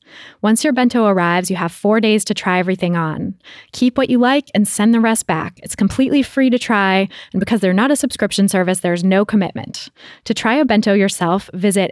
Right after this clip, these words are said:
M M bento dot com. That's M M B E N T O dot com. Thanks again so much to Haley Goodrich for joining us on this episode, and thanks to you for listening.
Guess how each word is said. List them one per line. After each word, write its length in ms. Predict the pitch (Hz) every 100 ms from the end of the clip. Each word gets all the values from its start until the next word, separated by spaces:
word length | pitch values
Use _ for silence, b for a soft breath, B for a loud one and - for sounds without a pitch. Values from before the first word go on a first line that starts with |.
| -
M 180 | 196 220
M 200 | 226 214
bento 380 | 196 185 190 190
dot 320 | 180 180 175
com. 540 | - 175 156 - - 196 B B B
That's 200 | 180 175 -
M 220 | 254 262 208
M 300 | 196 196 196 190
B 280 | 226 277
E 40 | 269
N 320 | 202 196 196
T 340 | - - 226 -
O 380 | 190 185 185 196 -
dot 260 | 185 180 -
com. 480 | 165 - - 196 - _ _ _ _ _
Thanks 220 | 233 240
again 220 | 302 302
so 160 | 269 220
much 260 | 202 196 -
to 80 | 185
Haley 360 | - 202 208
Goodrich 480 | 196 185 185 190 -
for 100 | 196
joining 340 | 175 185 185
us 140 | 185 185
on 140 | 175
this 160 | 175 -
episode, 560 | 190 - 220 220 220 226 B B
and 100 | 214
thanks 220 | 269 277 -
to 100 | 254
you 240 | 233 214
for 160 | - 180
listening. 580 | 165 - - - 208